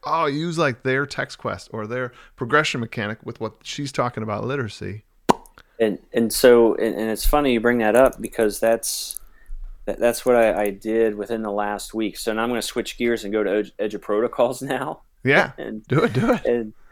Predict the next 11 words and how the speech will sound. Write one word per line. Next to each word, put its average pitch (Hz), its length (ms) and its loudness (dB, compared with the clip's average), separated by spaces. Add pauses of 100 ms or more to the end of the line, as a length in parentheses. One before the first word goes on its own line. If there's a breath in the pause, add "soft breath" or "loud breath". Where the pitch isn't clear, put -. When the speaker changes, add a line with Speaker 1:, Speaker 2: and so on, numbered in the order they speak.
(260 loud breath)
Speaker 2:
and 120 240 2
so 117 600 4 (360)
I 117 220 -2
was, 110 580 -2
I 110 60 -4
was 107 180 -8
reading 135 300 2
this 113 200 -4
literacy 123 480 4
strategies 107 1000 -2 (460)
book, 95 520 -2